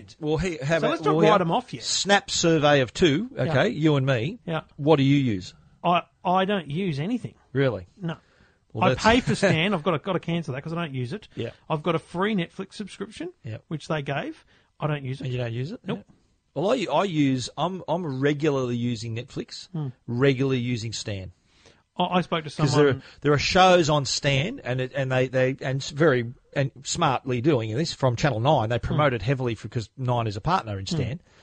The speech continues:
Speaker 2: Uh, some of the shows that were not shown on pay T V here last year
Speaker 1: Hmm.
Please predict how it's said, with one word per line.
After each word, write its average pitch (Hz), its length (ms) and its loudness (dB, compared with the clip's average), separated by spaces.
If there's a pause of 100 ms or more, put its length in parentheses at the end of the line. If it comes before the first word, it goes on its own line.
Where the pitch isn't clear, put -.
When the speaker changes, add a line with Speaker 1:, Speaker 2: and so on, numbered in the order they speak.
(340)
Speaker 2:
Uh, 123 260 0
some 185 260 0
of 190 60 4
the 165 80 4
shows 143 520 2
that 131 220 0
were 123 520 2 (260)
not 143 320 2
shown 147 460 0
on 131 140 0
pay 147 280 0
T 135 260 -2
V 127 220 -2
here 127 540 -4
last 127 420 -4
year 185 140 -8
Speaker 1:
Hmm. 139 300 -4